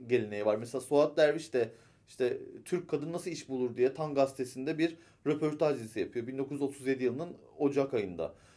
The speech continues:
Ve bu Ocak ayında yaptığı röportajları yapıyor, yapıyor, yapıyor. İşte dokuz ya da on röportajdan sonra on birinci de bir sonuç yayınlıyor. Aynı şekilde mesela Son Posta gazetesi bin dokuz yüz otuz altı yılının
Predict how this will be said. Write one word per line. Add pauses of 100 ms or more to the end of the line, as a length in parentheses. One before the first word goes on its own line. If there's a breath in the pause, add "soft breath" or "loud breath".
(180 soft breath)
Ve
bu
Ocak
ayında
yaptığı
röportajları
yapıyor,
yapıyor,
yapıyor.
İşte (180)
dokuz
ya
da
on
röportajdan
sonra
on
birinci
de (320 loud breath)
bir
sonuç
yayınlıyor. (420 soft breath)
Aynı
şekilde
mesela (380)
Son (200)
Posta
gazetesi
bin
dokuz
yüz
otuz
altı
yılının